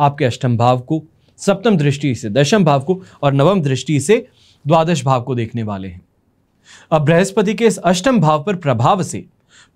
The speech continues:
पैतृक संपत्ति प्राप्त होगी। वहीं अचानक से इस समय में अनएक्सपेक्टेड प्रॉफिट्स कहे जाएं, धन लाभ कहा जाए, वो देखने को मिल सकता है, जिससे सुख की अनुभूति होगी।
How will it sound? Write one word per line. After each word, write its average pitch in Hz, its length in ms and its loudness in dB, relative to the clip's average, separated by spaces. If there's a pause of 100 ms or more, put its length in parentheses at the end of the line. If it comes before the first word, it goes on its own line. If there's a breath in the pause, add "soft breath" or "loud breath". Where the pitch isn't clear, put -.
पैतृक 170 360 0
संपत्ति 143 440 0
प्राप्त 127 340 -2
होगी। 143 280 -4 (1200)
वहीं 156 320 2 (260 loud breath)
अचानक 220 420 2
से 208 160 4
इस 208 260 0
समय 165 180 2
में 202 120 2
अनएक्सपेक्टेड 185 800 -2
प्रॉफिट्स 165 360 0
कहे 165 260 0
जाएं, 156 360 -2
धन 135 200 0
लाभ 156 240 2
कहा 151 200 2
जाए, 160 240 -2 (300 loud breath)
वो 139 160 2
देखने 147 300 0
को 151 100 -4
मिल 139 160 -2
सकता 143 260 -4
है, 160 60 2
जिससे 156 300 -2
सुख 254 260 -4
की 151 200 -2 (240 loud breath)
अनुभूति 127 460 0
होगी। 98 300 -10